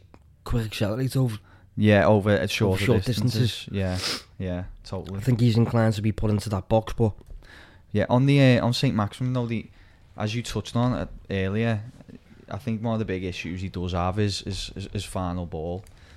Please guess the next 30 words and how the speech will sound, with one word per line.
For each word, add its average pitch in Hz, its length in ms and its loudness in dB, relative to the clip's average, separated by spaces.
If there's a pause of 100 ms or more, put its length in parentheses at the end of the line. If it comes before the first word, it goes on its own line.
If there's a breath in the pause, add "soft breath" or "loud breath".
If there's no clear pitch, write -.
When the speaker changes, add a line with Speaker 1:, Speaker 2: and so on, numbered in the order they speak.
(380 loud breath)
Speaker 2:
I 104 40 -2
mean, 110 120 4
the 107 40 4
exciting 104 360 0
thing 117 160 0
is 110 120 0
he's 98 120 -2
only 95 180 0
twenty-three, 95 640 -6
so 98 220 -6
it 92 220 -8
seems 101 240 -4
like 101 100 -2
he's 95 100 -4
got 92 180 -6
the 90 80 -10
dribble 90 300 -4
aspect 98 480 -4
of 90 80 -8
his 92 120 -10
game 85 420 -6 (380)
boxed - 320 -8
off 90 400 -8
already, 90 520 -4 (160)
which - 160 -8
is 92 80 -4
huge. 90 480 -6
But 95 200 -2 (640 loud breath)
yeah, 98 340 4
I, 104 260 6